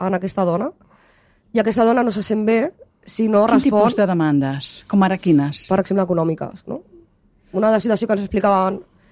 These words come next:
Speaker 1: això és real, no?, en una de les xerrades, és que una xavala havia de, mm, una jove havia de,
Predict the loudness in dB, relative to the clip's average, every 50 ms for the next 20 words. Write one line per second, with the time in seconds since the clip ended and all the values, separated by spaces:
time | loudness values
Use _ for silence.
0 | _ _ -12 -10 -6 -4 -2 -2 -2 -2 -4 -4 -4 -4 -4 -4 -4 -2 0 0
1 | 0 0 -2 -2 -4 -4 -2 -2 -2 -2 -2 -4 -6 -10 _ _ _ _ _ _
2 | _ _ _ -6 -6 -6 -2 0 0 2 2 2 2 2 2 2 2 0 0 -2
3 | -2 -2 0 0 2 2 2 2 0 0 0 -2 -2 0 0 2 2 2 2 2
4 | 2 2 2 2 0 -2 -4 -6 -4 -4 -2 -2 -2 -2 -2 -2 -2 -2 -2 -2
5 | -4 -4 -4 -2 -2 0 2 2 2 2 2 2 2 2 2 2 2 2